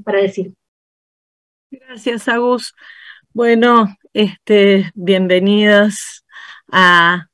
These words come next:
Speaker 2: a todos y, este, la mesa, que la escuché con mucho, mucho interés y me hicieron recapacitar sobre algunas cosas que tal vez en algún momento pensé y otras que me asombraron.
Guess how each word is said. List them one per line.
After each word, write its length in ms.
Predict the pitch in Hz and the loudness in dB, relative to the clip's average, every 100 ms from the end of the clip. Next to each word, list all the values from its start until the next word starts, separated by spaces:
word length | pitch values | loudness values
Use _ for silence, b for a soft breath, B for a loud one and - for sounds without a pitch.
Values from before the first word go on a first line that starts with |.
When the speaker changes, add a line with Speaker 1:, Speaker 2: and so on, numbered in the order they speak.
| - | -12
Speaker 2:
a 180 | 190 190 | -10 -4
todos 520 | 196 196 196 196 - | 0 2 2 -2 -8
y, 320 | 170 165 160 b b b b | -8 -10 -12 b b b b
este, 1000 | - 185 - - 185 175 170 165 175 175 - | -8 -8 -8 -4 -2 0 0 0 -2 -8 -6
la 160 | 180 | -4
mesa, 640 | 180 202 214 - 247 247 254 - | 0 0 0 -2 0 0 -2 -2
que 560 | 180 160 156 151 147 b b b b | 0 0 0 -2 -4 b b b b
la 120 | 180 | -6
escuché 460 | - 196 190 214 | -4 -4 -2 -2
con 140 | 214 196 | 0 0
mucho, 500 | 196 214 214 226 202 | 2 2 0 -2 0
mucho 360 | 196 202 220 | 0 0 -2
interés 640 | 196 196 185 175 185 208 - | -2 0 0 0 0 -2 -4
y 100 | 190 | -6
me 120 | 180 | -4
hicieron 720 | 170 - 185 175 180 170 170 _ b b b b b b b b b _ _ _ _ _ _ _ _ - | -8 -6 -4 -4 -4 -8 -12 _ b b b b b b b b b _ _ _ _ _ _ _ _ -4
recapacitar 1120 | 196 208 208 202 220 214 240 226 277 294 302 | 0 2 2 2 0 0 -4 4 6 6 4
sobre 420 | - 254 220 208 | 2 2 6 6
algunas 480 | 196 196 220 226 214 | 4 2 0 -2 -2
cosas 500 | - 226 220 233 202 | -2 -2 -2 -4 -6
que 320 | - 190 180 175 | -2 0 0 0
tal 180 | 190 190 | 2 2
vez 180 | 214 233 | 2 0
en 100 | 208 | 0
algún 300 | 208 220 220 | 0 0 0
momento 520 | 214 214 214 220 202 | 0 0 0 -2 -2
pensé 600 | 202 190 196 269 262 262 | -2 -4 -4 0 4 4
y 160 | 233 | 4
otras 340 | 220 220 220 233 | 2 2 -2 -4
que 320 | - 175 175 | -4 -2 -2
me 140 | 180 | -2
asombraron. 1000 | 190 - 202 180 202 220 226 233 240 233 | -2 -2 -6 0 4 4 4 0 -2 -6